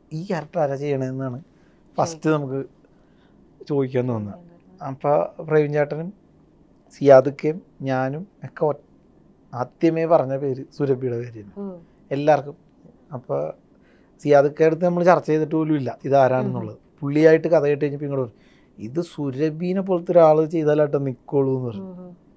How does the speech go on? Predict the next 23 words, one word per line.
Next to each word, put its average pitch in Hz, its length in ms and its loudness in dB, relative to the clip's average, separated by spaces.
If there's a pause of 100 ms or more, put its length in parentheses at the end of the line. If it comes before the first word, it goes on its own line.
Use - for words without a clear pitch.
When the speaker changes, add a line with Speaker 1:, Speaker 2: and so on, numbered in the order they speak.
(120)
Speaker 1:
അപ്പൊ - 120 -4 (240)
Speaker 2:
അത് 254 220 -6
Speaker 1:
ഞങ്ങ-, 214 280 -2
ആ, 180 300 0
നമ്മളും 165 460 -2
സുരഭിയുടെ 151 400 0
പേരാണ് 147 360 0
ആദ്യം 135 200 -4
Speaker 2:
പേരാണ് - 280 -6
Speaker 1:
ചർച്ച 139 280 -4
Speaker 2:
പറഞ്ഞത്. 131 180 -4
Speaker 1:
ചെയ്തത്. 135 120 -10
Speaker 2:
ക്യാര-, 185 300 -2 (200)
കഥ 196 120 -2
കേട്ടപ്പോ 208 460 -6
തന്നെ 202 300 -6
സുരഭി 185 200 -6
ചേച്ചിയാണ് 185 340 -6
Speaker 1:
അതെ. 123 100 2
Speaker 2:
ആപ്റ്റ് 117 140 -8
എന്ന് 170 180 -12
തോന്നുന്നു. 151 240 -14
Speaker 1:
അതെ. 113 220 -6